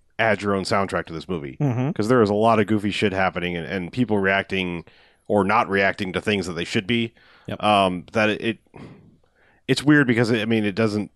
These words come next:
Speaker 1: it almost doesn't feel like one of our movies, despite there being some things that are very much in our wheelhouse.
Speaker 2: Okay.
Speaker 1: Um, I think I'm gonna land at three jocks. I, I know I said all that, but it's like, I
Speaker 2: Are you
Speaker 1: actually
Speaker 2: asking?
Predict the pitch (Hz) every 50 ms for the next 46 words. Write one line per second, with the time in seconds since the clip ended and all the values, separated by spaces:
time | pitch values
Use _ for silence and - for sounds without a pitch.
0 | _ _ _ _ _ _ - 131 135 135 127 117 - 123 107 113 104 - 117 107
1 | 95 90 101 95 87 87 82 85 92 87 80 78 73 73 - 90 82 - - 92
2 | 87 - - 90 90 78 90 90 85 85 82 78 82 80 82 - 95 85 78 80
3 | - 90 82 78 - _ _ _ _ _ - _ - _ _ - 135 127 139 127
4 | 117 104 104 98 - 90 82 78 76 76 73 73 82 76 71 76 - - - 104
5 | - 98 - - - - _ _ - - 101 101 101 98 95 95 92 92 87 85
6 | 85 _ _ _ _ _ _ _ _ _ _ - - _ _ _ _ _ _ _
7 | _ _ - - - 147 156 - - 214 226 233 - 247 247 247 240 214 190 147
8 | 127 117 117 117 120 123 123 110 101 - - _ - _ _ _ _ _ _ -
9 | - 98 98 113 139 180 - 226 226 240 247 - - - - - - _ _ _
10 | _ _ _ _ _ _ _ _ _ _ _ _ _ _ _ _ _ - 131 135
11 | 139 143 143 147 147 139 - 175 165 165 147 135 127 120 - 127 123 117 - 139
12 | 127 117 - - - 143 160 180 208 214 - - 320 - - 330 320